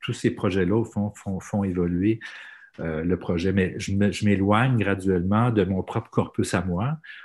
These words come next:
Par exemple, je m'en vais faire une résidence de création à Vienne au mois de novembre. Le projet s'appelle Vienne clair-obscur. Et je vais documenter la ville,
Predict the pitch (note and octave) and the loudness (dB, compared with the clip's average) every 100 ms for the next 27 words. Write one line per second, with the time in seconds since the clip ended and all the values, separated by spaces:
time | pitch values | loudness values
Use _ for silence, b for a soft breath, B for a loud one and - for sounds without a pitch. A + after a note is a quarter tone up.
0 | - G#2+ F#2 F#2+ A2+ G#2+ F#2+ F2+ G2 G#2+ | -8 -2 0 2 0 2 0 2 2 2
1 | G2 A2 G2+ G2 G2 F2+ F#2 G#2 G#2 F2 | 2 0 2 2 0 0 0 0 0 -2
2 | - F2+ - A#2+ F#2 F2 F#2+ G#2 G#2 F2 | -2 -2 0 0 0 0 0 0 0 -2
3 | F2+ E2+ F2+ A2+ C#3 B B B B - | -2 -2 -2 -4 -6 B B B B 0
4 | F#2+ - F#2+ G#2+ F2+ - G2 E2+ G2+ G#2+ | 0 2 0 2 2 2 2 2 2 2
5 | - G2 E2+ - - E2 A2 C3 C3 B | 0 -2 -2 -6 -6 -4 -4 -6 -12 B
6 | B B - G2 G#2 G2 F2 F#2 F#2 F#2+ | B B -2 0 2 2 2 2 2 0
7 | F2 G2+ - G#2+ F#2 A2 F#2+ E2+ D#2+ E2+ | -2 -6 -2 0 0 0 0 0 -2 -4
8 | A2+ | -4